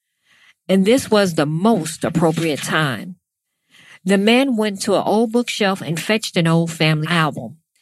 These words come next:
He picked up an old photograph of his father and went to his son, saw it, and he remained dumbfounded.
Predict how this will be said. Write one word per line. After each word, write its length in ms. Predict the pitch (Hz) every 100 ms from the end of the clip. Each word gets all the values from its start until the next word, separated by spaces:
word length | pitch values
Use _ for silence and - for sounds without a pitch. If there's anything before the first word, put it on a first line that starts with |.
| _ -
He 180 | 226
picked 340 | 220 262 285 254
up 120 | 226
an 120 | 165
old 200 | 175 196
photograph 600 | - 185 185 180 165 170
of 100 | 160
his 180 | 175 165
father 360 | - 165 160 156
and 180 | 120 151
went 180 | 170
to 80 | 165
his 220 | 170 160
son, 600 | 160 - 156 127 80 185 - _ _ _ -
saw 400 | - 220 208 208
it, 80 | 226 _ _ _ _ _ _
and 120 | 175 180
he 240 | 160 233
remained 800 | 220 202 180 175 143 110 104 - - -
dumbfounded. 680 | 170 175 160 123 98 67